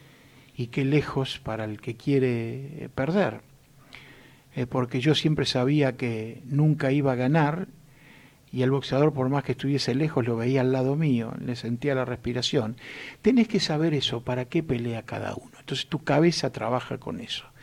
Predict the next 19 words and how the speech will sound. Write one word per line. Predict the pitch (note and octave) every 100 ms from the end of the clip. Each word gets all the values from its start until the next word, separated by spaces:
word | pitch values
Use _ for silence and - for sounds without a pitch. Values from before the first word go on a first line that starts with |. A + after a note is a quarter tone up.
| - - - -
En | - D#3+
tu | F#3+
casa | G#3+ G3+ D#3+ C#3
no | D3
lo, | C3 B2+ A2+
no | C3
lo | C#3+
entienden. | C#3 C#3+ F#3 D3 A#2 A2
Vos | B2+ C3+
llegás | C#3 -
a | B2
tu | B2+
casa | D#3 D3 C3
y |
decís, | A#2+ C3 A#2
"Hoy | C#3+ D3+
peleé | - - A#2+ C#3+ B2+
treinta | B2+ C#3 C#3 B2+ A#2+
rounds". | C#3 D3 G2 A2+ -